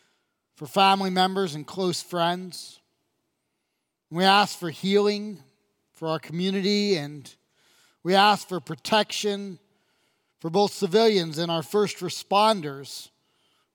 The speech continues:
who are often in situations of danger.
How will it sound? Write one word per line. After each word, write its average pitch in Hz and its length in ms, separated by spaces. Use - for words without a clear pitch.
who 170 60
are 175 120
often 185 460
in 160 400
situations 190 840
of 147 180
danger. 156 560